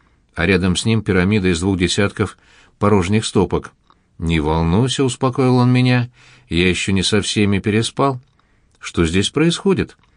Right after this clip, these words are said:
«Отстойная вечеринка», — пожаловался Чак, аккуратненько пристраивая к пирамиде еще одну стопку.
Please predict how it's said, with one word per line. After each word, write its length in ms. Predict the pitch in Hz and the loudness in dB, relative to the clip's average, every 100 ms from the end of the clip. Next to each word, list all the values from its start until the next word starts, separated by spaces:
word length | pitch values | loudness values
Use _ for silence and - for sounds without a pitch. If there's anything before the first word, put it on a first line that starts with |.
| _ _ _ - | _ _ _ -8
«Отстойная 680 | 71 - - 82 82 85 | -6 -6 0 0 2 2
вечеринка», — 640 | 85 82 - 110 123 95 87 | 2 0 0 0 0 0 -2
пожаловался 560 | 85 80 87 80 - 82 | -2 0 2 0 -2 -4
Чак, 360 | - 110 - _ _ _ _ _ - | -2 -2 -4 _ _ _ _ _ -6
аккуратненько 760 | 90 - 104 101 95 95 101 | -4 0 2 2 0 -2 -2
пристраивая 580 | 87 95 87 101 98 92 | -2 -2 -2 -2 0 0
к 80 | 90 | -2
пирамиде 460 | 98 95 98 92 95 | -2 0 0 0 -2
еще 260 | - 98 | 0 -2
одну 180 | 90 98 | 0 -2
стопку. 520 | - 107 101 - 101 | 0 0 0 -2 -8